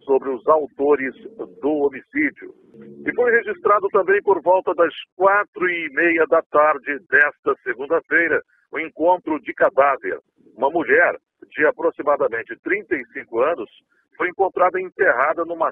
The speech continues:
cova rasa do bairro Morada do Lago. Posteriormente, a vítima foi identificada como Janaína Lemos Santos, de trinta e cinco anos.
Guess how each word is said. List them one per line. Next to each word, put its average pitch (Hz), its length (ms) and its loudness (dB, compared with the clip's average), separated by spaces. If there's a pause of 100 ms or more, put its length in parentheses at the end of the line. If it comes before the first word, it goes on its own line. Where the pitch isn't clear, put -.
(120)
cova 160 380 2
rasa 143 420 -4
do 135 120 -6
bairro 135 360 -2
Morada 123 500 0
do 160 100 -8
Lago. 127 460 -2 (480)
Posteriormente, 139 920 -2 (260)
a 120 140 4
vítima 143 480 -6
foi 143 140 0
identificada 135 760 -4
como 131 260 -8
Janaína 131 640 -2
Lemos 127 540 -4 (280)
Santos, 139 460 -8 (560)
de 139 80 -6 (140)
trinta 247 340 -4
e 127 180 -8
cinco 117 300 -6
anos. 87 280 -6